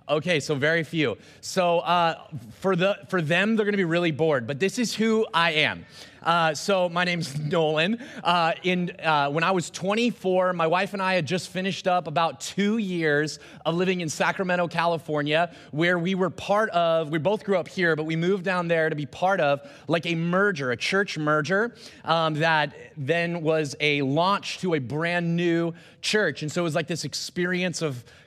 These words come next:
kind of unique church planting. And it was honestly really fulfilling in a lot of ways. It was lonely. We didn't have people down there other than who we had just met,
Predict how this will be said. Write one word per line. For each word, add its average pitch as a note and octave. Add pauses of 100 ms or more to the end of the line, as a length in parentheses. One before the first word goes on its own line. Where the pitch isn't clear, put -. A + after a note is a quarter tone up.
kind F3+
of D3
unique E3
church -
planting. B2+ (260)
And D#3
it F#3
was F3+
honestly A#3
really F3
fulfilling C#3
in A#2+
a A2+
lot A2
of G#2+
ways. F#2
It C#3+
was F3+
lonely. F#3
We E3+
didn't E3+
have E3+
people E3+
down D#3+
there D#3+
other D3+
than C#3+
who D#3
we D3+
had C3+
just C#3+
met, C#3